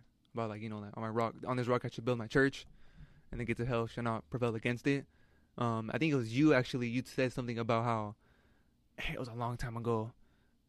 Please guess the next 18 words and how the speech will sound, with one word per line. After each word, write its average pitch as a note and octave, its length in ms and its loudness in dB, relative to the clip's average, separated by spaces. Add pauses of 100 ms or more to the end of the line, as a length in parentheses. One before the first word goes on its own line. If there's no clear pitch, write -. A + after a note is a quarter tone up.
um, A2+ 300 -2
how, A#2 160 -2
like, G#2+ 280 -4 (1600)
really C#3 220 4
paraphrasing C3 520 10
what A2+ 100 -4
you A#2 80 0
said, A#2+ 320 4
it, G#2+ 80 -2
like, A2 180 -4 (400)
it B2+ 60 2
would B2+ 100 6
make B2 160 0
sense C3 180 0
for A#2+ 120 -4
Peter C3 320 4
to, B2 160 -4
like, A2 240 -2